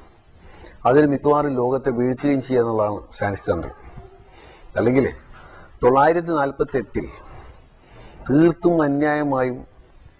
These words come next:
നീതിരഹിതമായും പലസ്തീനിൽ, പശ്ചിമേഷ്യയിൽ അവരോധിക്കപ്പെട്ട കൃത്യമായ ഒരു രാഷ്ട്രമാണ് ഇസ്രായേൽ എന്ന് ആർക്കും നിഷേധിക്കാൻ കഴിയാത്ത യാഥാർത്ഥ്യമാണ്.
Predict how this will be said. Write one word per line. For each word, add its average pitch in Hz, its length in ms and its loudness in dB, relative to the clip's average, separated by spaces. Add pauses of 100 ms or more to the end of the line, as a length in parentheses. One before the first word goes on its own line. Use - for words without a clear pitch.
(540)
നീതിരഹിതമായും 135 920 2 (1600)
പലസ്തീനിൽ, 117 640 2 (280)
പശ്ചിമേഷ്യയിൽ 131 680 0 (1700)
അവരോധിക്കപ്പെട്ട 135 800 2 (1040)
കൃത്യമായ 151 520 2
ഒരു 123 160 -2
രാഷ്ട്രമാണ് 117 500 -4
ഇസ്രായേൽ 110 340 0
എന്ന് 104 580 -8 (680)
ആർക്കും 123 340 2
നിഷേധിക്കാൻ 120 480 -2
കഴിയാത്ത 104 280 0
യാഥാർത്ഥ്യമാണ്. 90 500 -4